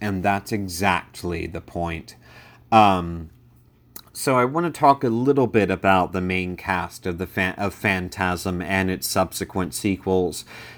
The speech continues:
As I mentioned, you have A Michael Baldwin as Mike, who in the original Phantasm is like a fourteen-year-old boy.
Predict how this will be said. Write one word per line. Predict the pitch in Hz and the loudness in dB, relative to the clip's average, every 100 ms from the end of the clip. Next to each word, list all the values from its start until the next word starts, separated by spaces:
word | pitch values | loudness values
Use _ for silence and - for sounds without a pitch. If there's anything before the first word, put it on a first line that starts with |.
| - | -2
As | 139 139 131 | 4 4 4
I | 135 | 2
mentioned, | 123 113 - 117 110 | 4 2 0 0 2
you | 117 110 | 2 2
have | 101 - | 0 -2
A | 117 113 117 | 2 4 4
Michael | 113 107 117 110 | 2 2 4 4
Baldwin | 107 107 107 92 104 101 101 | 6 6 6 2 -2 -2 -2
as | 101 98 90 - | -4 -4 -4 -6
Mike, | 101 113 113 113 - | -2 0 0 -2 -6
who | 110 104 95 | -2 0 0
in | 98 107 107 107 104 - | 0 -2 0 -2 -4 0
the | 101 98 | 2 4
original | 120 113 110 101 | 4 2 0 0
Phantasm | - 98 98 95 104 98 92 101 95 95 - - - - | 0 0 0 -2 0 0 -2 -2 -2 -4 -8 -20 -20 -4
is | 95 90 92 | -2 -2 -2
like | 92 87 | -2 -2
a | 87 | -6
fourteen-year-old | - 95 90 - 104 95 92 92 90 87 85 | -2 0 0 -2 -2 0 0 0 0 -2 0
boy. | 113 113 107 101 | 4 6 6 2